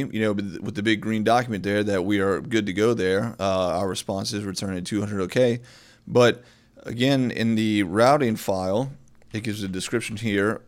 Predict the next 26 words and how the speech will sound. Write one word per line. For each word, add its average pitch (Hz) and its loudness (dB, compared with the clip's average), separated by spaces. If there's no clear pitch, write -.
uh, 101 0
that 98 2
can 107 -8
be 98 -2
used 98 -2
with 92 -6
load 95 -2
balancers 95 -4
and 92 0
uptime 87 -4
monitors. 90 -4
So 113 -2
what 101 -4
you 92 -8
can 90 -10
do 143 6
is 113 2
you 131 -10
can 101 -4
set - 4
it 120 4
up 131 4
to 120 -2
where 110 2
you 101 2
can, 101 -4